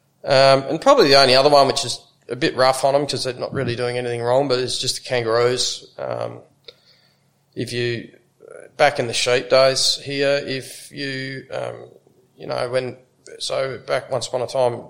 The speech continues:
Bidjamore was a sheep station. Uh, there was, you know, dingoes just, you know, wreak havoc with, on a sheep station. So there was just this massive push to, you know, get rid of all the dingoes, which is, you know, understandable. But the byproduct of that is, is that the,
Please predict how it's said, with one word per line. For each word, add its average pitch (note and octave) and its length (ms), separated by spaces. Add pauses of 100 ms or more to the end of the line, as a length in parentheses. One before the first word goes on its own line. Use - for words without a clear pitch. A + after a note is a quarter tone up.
Bidjamore B2+ 340
was A2+ 120
a G#2+ 40
sheep B2 280
station. - 600 (760)
Uh, - 80
there B2+ 100
was, A#2+ 180
you - 160
know, A2 220
dingoes A2+ 640
just, - 300 (380)
you A#2 100
know, A2 100
wreak A2 280
havoc A#2 360
with, A#2 300 (120)
on A2+ 140
a A#2 40
sheep B2 280
station. A#2 440
So A#2+ 180
there A2+ 100
was G#2+ 160
just - 160
this - 180
massive G#2+ 600
push - 320
to, G#2 200 (200)
you A#2+ 100
know, G#2+ 240
get - 160
rid A2 140
of G2+ 100
all G#2+ 120
the G#2 100
dingoes, G#2+ 500
which - 220
is, - 160 (960)
you G#2+ 80
know, A2+ 160
understandable. A#2+ 680
But A2+ 160
the A2+ 40
byproduct B2 680
of A2+ 80
that A#2 200
is, G#2+ 220
is - 240
that G2 160
the, G#2 180